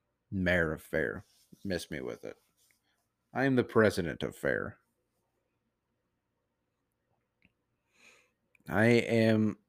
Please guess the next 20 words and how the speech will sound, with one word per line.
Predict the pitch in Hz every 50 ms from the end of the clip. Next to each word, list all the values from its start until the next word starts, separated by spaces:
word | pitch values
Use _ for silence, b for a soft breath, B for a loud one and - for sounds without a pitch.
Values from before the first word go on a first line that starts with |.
| _ _ _ _ _ _ _ _ _ _ _ _ _ _ _ _ _ _ _ _ _ - B B B B B B B B B B B B B _ _ _ _ _ _ _ _ _ _ _
the | - - - -
emperor | - 120 120 98 98 87 - - 85 67 64 - - _ _ _
of | - 73 65 -
fair. | - - - 67 62 55 50 - - _ _ _ _ _ _ _ _ _ _ _ _ _ _ _ _ _ _ _ _ _ _ _ _ _ _ _ _ _ _ _ _ _ _ _ _ _ _ _ _ _ _ _ _ _ _ _ _ _ _ _ _ B B B B B B B B -
Emmanuel | 78 92 104 117 117 113 110 104
Acho. | 104 107 107 110 101 - - 92 80 73 71 87 - b b b b b b b b b b b b b b b b b b _ _ _ _ _ _ _ - b b b b b b b
The | b _
Chiefs | - 123 117 107 - -
were | 95 92 90
never | 92 95 95 85 85 82
gonna | 87 82 80
be | 85 80
in | 78 85
fourth | - - 95 87 82 -
place, | - 90 90 85 - -
you | 80 -
fucking | - - - 101 98 - - 107 104 101 95
dummy. | 92 95 82 71 69 62 - 101 - _ _ _ _ _ _ _ _ _ _ _ _ _ _ _ _ _ _ _ _ _ _ _ _ _ _ _ _ _ _ _ _ _ _ _ _
Saw | - - 135 131 123 -
earlier | 131 127 127 131 127 127 123 123 123 117 113 117